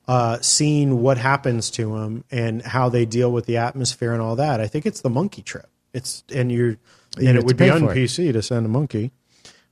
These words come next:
Speaker 1: Uh, plus, as, like I
Speaker 2: Let's
Speaker 1: said,
Speaker 2: send
Speaker 1: I
Speaker 2: the
Speaker 1: thought
Speaker 2: humans. They paid for it. Do it.
Speaker 1: That's just it. They paid for it.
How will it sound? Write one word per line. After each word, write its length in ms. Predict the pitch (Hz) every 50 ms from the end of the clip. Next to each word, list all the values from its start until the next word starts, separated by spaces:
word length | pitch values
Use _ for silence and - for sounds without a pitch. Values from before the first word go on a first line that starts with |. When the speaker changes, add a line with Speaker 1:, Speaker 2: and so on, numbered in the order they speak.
| _ -
Speaker 1:
Uh, 160 | 123 117 113
plus, 340 | 113 - - 170 220 196 -
as, 200 | 143 123 113 127
like 160 | - 123 113
I 20 | 123
Speaker 2:
Let's 120 | 127 131
Speaker 1:
said, 80 | 160 170
Speaker 2:
send 160 | 196 202 202
Speaker 1:
I 20 | 190
Speaker 2:
the 60 | 175
Speaker 1:
thought 40 | 202
Speaker 2:
humans. 260 | 247 277 262 156 117
They 100 | 110 127
paid 260 | 139 - 185 185 196 190
for 200 | - 143 135 120
it. 80 | 117
Do 160 | 113 160 175
it. 120 | 170 143 -
Speaker 1:
That's 300 | - 156 139 165 165 160
just 200 | - 175 160 -
it. 300 | 349 359 285 147 117 -
They 120 | 135 156 156
paid 260 | - 220 285 311 -
for 220 | - 156 131 110
it. 80 | 92